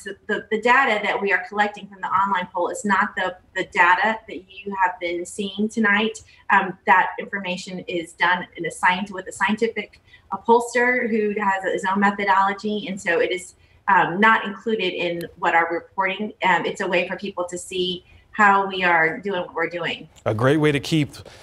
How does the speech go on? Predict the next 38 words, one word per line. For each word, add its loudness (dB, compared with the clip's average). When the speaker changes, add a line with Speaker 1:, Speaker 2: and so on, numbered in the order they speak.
Speaker 2:
an 0
eye 4
on 4
the 2
gauge 2
of, 4
uh, 4
San 0
Antonio 2
voters. 2
Lisa 2
Barrenechea, 2
Speaker 1:
Our 4
Speaker 2:
thank 0
you 2
Speaker 1:
mission -4
Speaker 2:
very 2
Speaker 1:
is 0
Speaker 2:
much. 0
Speaker 1:
to, -2
to 2
vo-, 2
to, 0
to -4
amplify 2
the -4
voice -2
of -8
the -10
people, -2
to -18
shape -2
the -4
future -4
of 0
our 4
community. -4
So 0